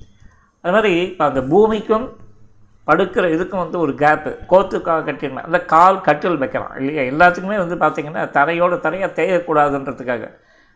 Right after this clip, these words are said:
இன்னும் பூச்சி புட்டுலாம் அதெல்லாம் போயிட்டு வரத்துக்கு வசதியா இருக்கும் இல்லையா? நீங்க பாட்டுக்கு தரையோட தரையா வச்சீங்கன்னு வச்சுக்கோங்க, அதுக்குள்ள பூந்து கரப்பான்பூச்சி இது அது எல்லாம் வந்து கண்டதை வந்து அதுக்கு வாசஸ்தலமா வச்சுக்கோ. அதுக்கப்புறம் அதுக்கு மருந்து அடிக்கிறேன், இதை பண்றேன், அதை பண்றேன்ட்டு அப்போல்லாம் நம்மளுக்கே கஷ்டமா இருக்கும்.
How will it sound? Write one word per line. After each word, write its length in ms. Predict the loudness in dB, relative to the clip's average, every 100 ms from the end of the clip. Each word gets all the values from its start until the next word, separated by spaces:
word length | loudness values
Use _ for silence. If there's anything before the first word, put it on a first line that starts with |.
| -2
இன்னும் 220 | -2 2
பூச்சி 240 | -2 0 -4
புட்டுலாம் 400 | -2 0 0 0
அதெல்லாம் 300 | 0 -2 0
போயிட்டு 280 | 0 2 2
வரத்துக்கு 380 | 2 -2 -4
வசதியா 400 | -4 -4 -4 -2
இருக்கும் 280 | -2 -4 -10
இல்லையா? 260 | -4 -2 -2
நீங்க 220 | -4 -4 -2
பாட்டுக்கு 300 | -2 -2 -2
தரையோட 320 | -2 0 -2 -2
தரையா 260 | -2 -2
வச்சீங்கன்னு 400 | -4 -6 -10 -10
வச்சுக்கோங்க, 260 | -10 -4 -2
அதுக்குள்ள 360 | -2 -2 -4 -4
பூந்து 400 | -6 -2 0 0 -2 -16 -16 0
கரப்பான்பூச்சி 640 | 0 2 0 0 -6 -4
இது 220 | -4 -2 -2
அது 200 | -2 -4
எல்லாம் 460 | -4 -6 -2 -2 -2
வந்து 240 | -2 -2 -2 -8 _ _
கண்டதை 400 | 0 2 4 2
வந்து 220 | 0 -2 2
அதுக்கு 320 | 2 2 4
வாசஸ்தலமா 720 | 4 4 2 -4 -4 -2 -2
வச்சுக்கோ. 420 | -4 -8 -6 -6 2
அதுக்கப்புறம் 440 | 2 2 0 0
அதுக்கு 180 | -2 0
மருந்து 280 | -2 -2 -6
அடிக்கிறேன், 320 | -6 -6 -4
இதை 120 | -4
பண்றேன், 340 | -4 -6 -2 -2
அதை 120 | -2
பண்றேன்ட்டு 500 | -8 -8 -8 -4 -4 -4 -12 _ -20 -6
அப்போல்லாம் 400 | -2 0 0 -4 -12
நம்மளுக்கே 420 | -12 -8 -8 -8 -6
கஷ்டமா 380 | -6 -4 -2 -2
இருக்கும். 300 | -2 -10